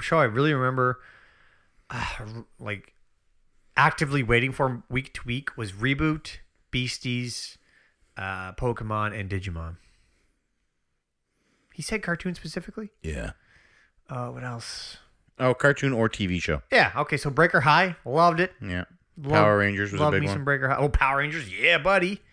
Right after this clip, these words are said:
Speaker 2: Yeah. Family Matters, Perfect Strangers, all that T G I F stuff.
Speaker 1: Wasn't a big T G I F guy. I think I was a little too young for that still. Um,
Speaker 2: I
Speaker 1: I
Speaker 2: don't
Speaker 1: didn't,
Speaker 2: know.
Speaker 1: I, I, I didn't mind the, uh, Family Matters, I guess,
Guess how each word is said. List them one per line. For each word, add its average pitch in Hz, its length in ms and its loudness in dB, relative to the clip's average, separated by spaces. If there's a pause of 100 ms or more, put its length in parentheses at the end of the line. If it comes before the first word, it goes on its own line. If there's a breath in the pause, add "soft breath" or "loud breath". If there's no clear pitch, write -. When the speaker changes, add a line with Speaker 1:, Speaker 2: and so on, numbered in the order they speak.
(120)
Speaker 2:
Yeah. 90 180 -10 (1160 loud breath)
Family 101 320 -2
Matters, 95 360 4
Perfect - 320 -6
Strangers, 92 720 0
all 98 140 0
that 95 260 0
T 92 100 -6
G 90 220 2
I 87 60 4
F 87 180 2
stuff. - 400 -4 (120)
Speaker 1:
Wasn't 214 220 -8
a 214 40 -6
big 208 180 0
T 202 140 -4
G 196 120 -2
I 190 140 4
F 190 120 -4
guy. 190 320 2
I 170 60 -6
think 175 260 -8
I 143 60 0
was 147 220 -6
a 139 40 -10
little 135 200 -4
too 135 120 -8
young 123 200 -6
for 120 60 -6
that 110 180 -4
still. 92 400 -10 (1200 soft breath)
Um, 139 540 -10 (1800 soft breath)
Speaker 2:
I - 40 -4
Speaker 1:
I 92 40 -2
Speaker 2:
don't 92 100 2
Speaker 1:
didn't, 90 140 0
Speaker 2:
know. 78 40 -6 (200)
Speaker 1:
I, 127 80 2
I, 147 320 -2
I 175 60 2
didn't 190 220 -6
mind 139 300 0
the, 117 180 -8 (160)
uh, 104 140 -4
Family 95 260 -10
Matters, 85 380 -10
I 82 80 -14
guess, 82 380 -16